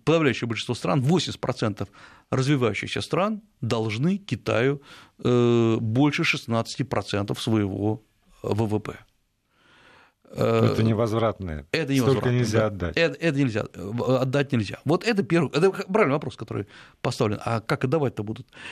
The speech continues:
Speaker 1: Э, самое главное, что, э, считается, что более, и вот это тоже страшная цифра, более пятидесяти процентов всех заимствований, которые выдает Китай,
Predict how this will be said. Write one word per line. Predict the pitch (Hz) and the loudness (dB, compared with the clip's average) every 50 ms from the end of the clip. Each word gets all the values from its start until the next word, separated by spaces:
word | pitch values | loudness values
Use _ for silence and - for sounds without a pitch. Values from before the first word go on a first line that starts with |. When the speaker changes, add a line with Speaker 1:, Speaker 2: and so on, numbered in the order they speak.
| - - - - | -16 -18 -6 -2
Speaker 1:
Э, | - 120 123 123 123 120 120 117 - - | 0 2 4 4 4 4 4 2 2 0
самое | - - - 185 175 151 143 131 | -2 -2 0 0 2 2 0 2
главное, | 156 208 233 240 190 123 110 101 | 2 0 0 0 0 -2 -2 -2
что, | - - - 110 117 117 117 113 113 - - | -4 -4 0 2 2 4 4 2 0 -2 -2
э, | - 120 117 113 113 110 107 - - - - _ - - - - - 120 | 0 2 2 4 4 2 0 -2 -6 -12 -20 _ -20 -20 -18 -14 -10 -4
считается, | - - 147 127 160 147 - - | 0 0 2 2 2 2 2 0
что | - - 135 | -2 0 0
более, | 117 120 147 175 165 151 135 - - - | 0 2 2 4 4 2 0 -2 -6 -4
и | - | 0
вот | 123 127 - | 0 2 2
это | 131 127 | 0 2
тоже | - 143 131 117 | 2 2 2 2
страшная | - - 113 110 - - 120 | 0 -2 -4 -4 -4 -4 -6
цифра, | - - - - - - - - - - - - - | -8 -8 -10 -10 -10 -10 -10 -14 -20 -20 -12 -4 0
более | 131 - 147 143 | 2 2 2 2
пятидесяти | 143 - 156 - - 175 123 98 - - - 95 | 0 -4 -8 -6 -4 -4 -4 -4 -4 -6 -6 -6
процентов | - - 123 - - - 117 101 98 104 - | -4 -4 -6 -4 -2 -4 -4 -2 -4 -6 -8
всех | - - 120 110 104 | -4 -2 -2 0 0
заимствований, | 104 160 214 233 226 - - 117 104 101 | 0 2 2 0 0 -2 -2 -4 -4 -2
которые | - 117 - - 110 110 | -2 -2 0 0 0 0
выдает | 110 113 113 113 107 104 - | 0 2 2 0 0 -2 -4
Китай, | - 135 131 - 202 226 214 196 | -6 -4 -2 0 0 0 0 -2